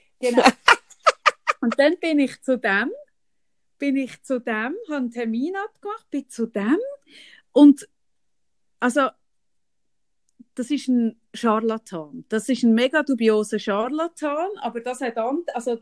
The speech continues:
Speaker 1: aus anderen Gründen, die ich, die ich nachher erlebt habe. Aber was ich das Lustigste gefunden habe, ist, ich bin zu ihm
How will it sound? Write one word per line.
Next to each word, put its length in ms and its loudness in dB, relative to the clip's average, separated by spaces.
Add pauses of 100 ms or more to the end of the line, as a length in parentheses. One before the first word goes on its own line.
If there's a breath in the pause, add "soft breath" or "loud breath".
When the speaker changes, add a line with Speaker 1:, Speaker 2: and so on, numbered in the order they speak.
Speaker 1:
aus 240 -6
anderen 400 0 (120)
Gründen, 560 -4
die 80 0
ich, 160 -8
die 200 0
ich 100 -4
nachher 240 2
erlebt 440 2
habe. 120 2
Aber 180 -2
was 200 0
ich 100 -10
das 160 -20
Lustigste 580 -2
gefunden 400 -4
habe, 360 4
ist, 280 -2 (340 soft breath)
ich 200 -6
bin 200 2
zu 180 0
ihm 200 0